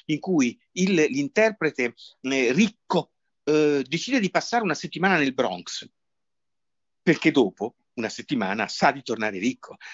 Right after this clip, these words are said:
Pronto è a prendere uno e a mettere una settimana nel Bronx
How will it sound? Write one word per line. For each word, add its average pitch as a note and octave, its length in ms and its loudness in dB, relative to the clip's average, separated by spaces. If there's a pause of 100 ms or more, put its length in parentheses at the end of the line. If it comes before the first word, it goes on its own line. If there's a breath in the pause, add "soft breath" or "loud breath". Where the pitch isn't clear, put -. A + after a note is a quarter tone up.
Pronto E4 440 4
è A#3 120 6
a F3+ 100 4
prendere G3 420 0
uno G#3 340 -2 (160 soft breath)
e E3 80 -4
a E3+ 40 2
mettere G3+ 320 -2
una E3 120 -4
settimana G3 400 -4
nel E3+ 180 -2
Bronx G3 480 -2